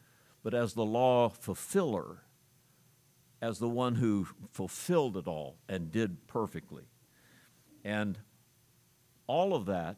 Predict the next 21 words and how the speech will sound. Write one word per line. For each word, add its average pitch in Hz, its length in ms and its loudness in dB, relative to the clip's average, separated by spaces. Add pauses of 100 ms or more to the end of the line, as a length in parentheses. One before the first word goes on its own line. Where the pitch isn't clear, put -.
(160)
is 104 180 -4
by 98 440 2 (160)
faith 101 580 -2
in 104 160 -4
what 101 160 -2
Jesus 107 480 -4
has 95 160 -6
done 87 240 -2
for 87 160 -10
you. 73 280 -10 (1000)
And 98 140 -4
you'll 127 180 4
find 143 380 2
your 165 140 -2
life 104 360 2
successful. - 800 -4 (140)
You'll 90 160 -8
find 123 360 -2
your 135 120 -2
life 110 260 2
fulfilling. 107 800 -2